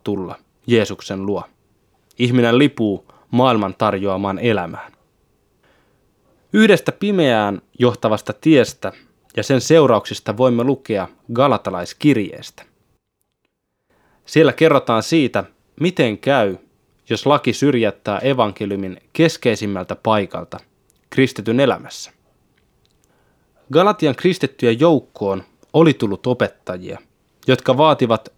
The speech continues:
pakanuudesta kristityiksi kääntyneitä ympärileikkauttamaan itsensä ja noudattamaan kaikessa juutalaisille annettuja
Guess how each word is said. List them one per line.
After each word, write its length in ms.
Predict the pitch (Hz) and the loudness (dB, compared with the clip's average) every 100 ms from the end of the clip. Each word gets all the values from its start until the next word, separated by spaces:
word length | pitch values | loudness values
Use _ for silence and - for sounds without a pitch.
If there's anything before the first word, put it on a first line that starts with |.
| - | -6
pakanuudesta 760 | - 160 160 123 107 101 - 101 | 0 2 2 2 2 -2 -4 -8
kristityiksi 720 | - 135 - 110 104 - - | -2 -2 0 -4 -4 -6 -10
kääntyneitä 720 | - 127 107 101 95 90 98 - _ _ - | -2 -2 0 -4 -6 -6 -8 -12 _ _ 0
ympärileikkauttamaan 1120 | 175 127 107 107 107 - 113 104 - 120 135 | 0 2 0 2 0 -2 -6 -4 -2 0 0
itsensä 540 | 180 - 92 90 - - _ _ _ _ _ _ _ _ | 0 -4 -14 -12 -14 -16 _ _ _ _ _ _ _ _
ja 100 | 127 | 2
noudattamaan 600 | 139 135 131 - 120 127 | 6 4 2 0 0 0
kaikessa 600 | 120 165 135 113 - - 98 _ _ _ - | 2 2 2 -2 -4 -6 -8 _ _ _ 0
juutalaisille 640 | 139 135 110 101 107 107 | 2 2 2 0 -2 -4
annettuja 600 | 123 120 107 - 107 104 | -2 -2 -4 -6 -6 -4